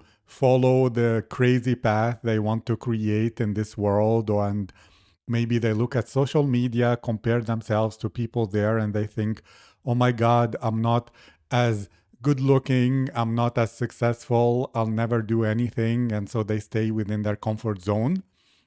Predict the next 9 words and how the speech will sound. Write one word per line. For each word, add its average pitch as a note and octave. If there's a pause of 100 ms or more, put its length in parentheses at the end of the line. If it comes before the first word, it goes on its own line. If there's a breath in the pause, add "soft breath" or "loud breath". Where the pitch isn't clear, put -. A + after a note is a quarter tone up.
(120)
What E3
has D3 (440 soft breath)
inspired C#3
you C#3+
or C#3
allowed A#2
you B2
to B2
be A2+